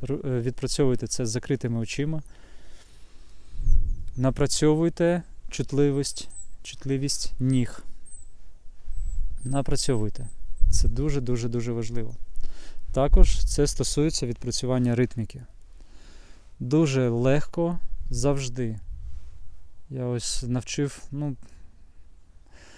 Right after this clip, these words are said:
більше ніж сто п'ятдесят людей індивідуально вчив, різни-, різного віку, різного стану здоров'я, різного фізичного стану.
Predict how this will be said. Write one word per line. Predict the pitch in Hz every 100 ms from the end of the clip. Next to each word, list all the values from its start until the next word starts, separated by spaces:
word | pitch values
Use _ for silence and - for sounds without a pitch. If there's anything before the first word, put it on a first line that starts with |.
| - - - -
більше | 131 123 120 -
ніж | 120 110
сто | - -
п'ятдесят | 131 135 127 - 123
людей | 131 120 151
індивідуально | 123 120 123 120 110 107 110 -
вчив, | - - 147 185 - - - - -
різни-, | 127 135 127 123 131
різного | 135 131 120
віку, | 117 165 139
різного | 127 127 120
стану | 113 123 117
здоров'я, | 113 117 127 165 139
різного | 120 120 117
фізичного | - 117 131 - 143
стану. | 127 131 120 113